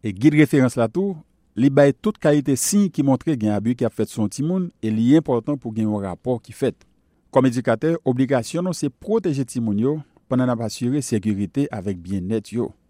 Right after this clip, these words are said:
À travers engagement et support, n'a continué faire tout effort possible pour nous améliorer sécurité timoun yo.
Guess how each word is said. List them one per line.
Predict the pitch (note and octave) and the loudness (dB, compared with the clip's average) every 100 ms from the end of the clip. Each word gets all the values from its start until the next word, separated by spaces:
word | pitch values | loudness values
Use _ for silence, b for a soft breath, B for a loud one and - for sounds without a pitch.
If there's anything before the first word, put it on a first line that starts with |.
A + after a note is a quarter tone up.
| _ - | _ -8
À | A2+ | -4
travers | B2 C#3 E3 | 0 2 2
engagement | C#3+ C#3 B2+ B2 E3 C#3 | 2 2 0 0 -2 -2
et | |
support, | - C3+ C3 E3+ | -6 -6 -2 -2
n'a | D3+ | -2
continué | C3+ D#3+ C#3+ E3 | -2 -4 -2 -4
faire | D3+ D3 - | -2 -4 -6
tout | A#3+ - | -10 -8
effort | C#3+ C3+ A#2+ | -8 -4 -6
possible | - B2+ - F#3+ F3 - | -6 -8 -4 -6 -6 -12
pour | - | -4
nous | A#2+ A2+ - | -2 -2 -4
améliorer | C#3+ C#3 B2 A2+ G#2 A#2+ | -2 0 0 0 0 -2
sécurité | A#2 A2 G#2 G2 F2+ F#2 | -2 -6 -6 -6 -6 -8
timoun | A2 A2 | -4 -4
yo. | F#2+ | -4